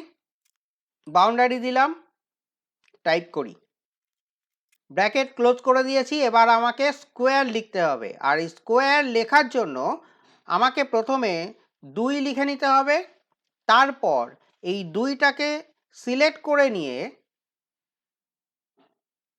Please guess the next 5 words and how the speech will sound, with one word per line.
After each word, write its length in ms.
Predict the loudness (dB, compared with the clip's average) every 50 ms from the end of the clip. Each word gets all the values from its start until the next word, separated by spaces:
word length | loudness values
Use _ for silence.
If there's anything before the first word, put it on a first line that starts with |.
| _ _ _ _ _ _ _ _ _ _ _ _ _ _ _ _ _ _ _ _ _ -12
সুপারস্ক্রিপ্ট 880 | -8 -8 -6 0 2 2 2 2 -2 -8 -6 -4 -4 -4 -4 -8 _ _ _ _ _ _ _ _ _ _ -4
বাটনে 420 | -2 -2 0 0 -2 -4 -6 -6 -8
ক্লিক 260 | -6 -8 -8 -8 -6
করতে 280 | -8 -10 -8 -8 -8
হবে। 220 | -8 -8 -10 -12